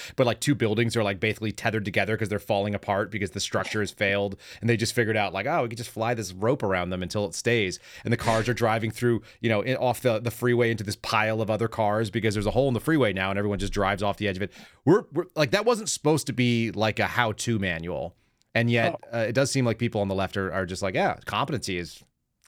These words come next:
Speaker 1: it's
Speaker 2: It's a
Speaker 1: racist."
Speaker 2: documentary. It's just a little bit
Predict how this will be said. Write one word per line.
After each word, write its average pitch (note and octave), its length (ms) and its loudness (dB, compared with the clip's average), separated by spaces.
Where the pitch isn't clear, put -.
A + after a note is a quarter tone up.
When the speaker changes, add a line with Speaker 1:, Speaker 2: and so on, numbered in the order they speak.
Speaker 1:
it's - 160 -6
Speaker 2:
It's A#2+ 180 4
a E3+ 60 4
Speaker 1:
racist." C#3+ 40 0
Speaker 2:
documentary. B2 920 2
It's B2 120 2
just - 240 0
a C3 60 2
little A2+ 260 4
bit G2+ 360 0